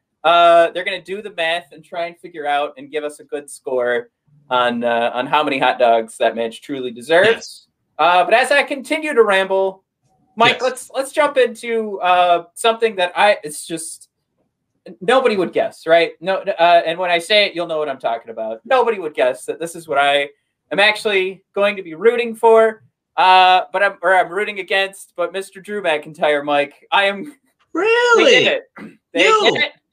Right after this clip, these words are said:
Speaker 2: Huh.
Speaker 1: They're, I'm going to be rooting against Mister Drew McIntyre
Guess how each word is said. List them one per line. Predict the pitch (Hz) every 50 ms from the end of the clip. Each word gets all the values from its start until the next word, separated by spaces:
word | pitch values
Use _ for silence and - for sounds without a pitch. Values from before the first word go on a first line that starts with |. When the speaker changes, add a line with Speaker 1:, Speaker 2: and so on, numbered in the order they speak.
| _ _ _ _ _ _ _ _ _ -
Speaker 2:
Huh. | 403 196 208
Speaker 1:
They're, | 214 - - -
I'm | 185 202 214 214
going | 226 226 226 214
to | 214
be | 196 180 170
rooting | 165 196 254 302 302 294 269
against | 254 214 233 226 233 226 - - _ _
Mister | 170 220 320 339 - - - 247
Drew | 214 226 233 233 220
McIntyre | 202 190 190 190 - 190 190 - 185 180 180 175 180 180